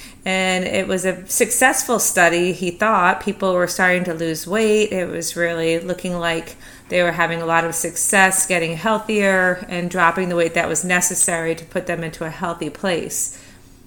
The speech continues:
But what he was noticing is his subjects were starting to quit the study. His most successful subjects were starting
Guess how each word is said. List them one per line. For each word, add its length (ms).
But 160
what 160
he 140
was 140
noticing 760
is 520
his 800
subjects 720
were 160
starting 400
to 120
quit 420
the 80
study. 560
His 220
most 260
successful 960
subjects 540
were 60
starting 280